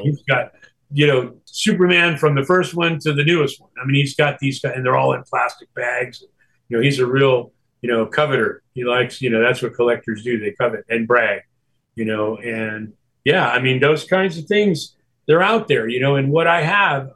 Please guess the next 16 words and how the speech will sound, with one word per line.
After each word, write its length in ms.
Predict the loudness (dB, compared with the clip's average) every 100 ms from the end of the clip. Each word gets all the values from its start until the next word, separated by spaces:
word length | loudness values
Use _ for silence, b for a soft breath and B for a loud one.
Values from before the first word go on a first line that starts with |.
| -20 -4
you 120 | 0
know, 260 | 2 0 -2
again, 340 | 0 2 2
I, 200 | 0 -2 -10 _ _ _ _ _
I 60 | 0
don't 160 | 2
have 180 | 2 2
any 180 | 2 0
children, 680 | 2 2 2 -2 -6 -6 -2
you 60 |
know, 160 | 0 0
so 180 | 0 0
there's 200 | 0 2
really 240 | 2 2
nobody 460 | 0 0 -2 -2 -2
to, 140 | -4